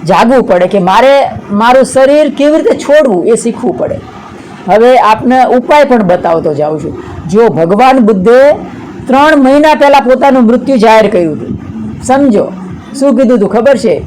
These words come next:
"ઈમાની તીણી માસાની અચ્છયેન આનંદ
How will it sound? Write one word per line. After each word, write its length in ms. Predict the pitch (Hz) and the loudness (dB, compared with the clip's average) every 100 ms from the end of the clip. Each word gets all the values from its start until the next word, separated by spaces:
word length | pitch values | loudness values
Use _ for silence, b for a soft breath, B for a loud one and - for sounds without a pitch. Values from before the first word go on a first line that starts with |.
| 233 | 0
"ઈમાની 580 | 247 285 302 302 302 | 2 2 2 2 2
તીણી 440 | 285 269 277 285 277 | 0 0 2 2 4
માસાની 680 | 233 247 247 226 247 233 214 | 4 2 2 0 0 0 0
અચ્છયેન 720 | 226 247 262 233 208 196 175 147 151 - - - - - - | 0 0 0 2 2 0 -2 -6 -8 -10 -12 -10 -12 -12 -6
આનંદ 480 | 202 208 302 269 | -2 0 2 2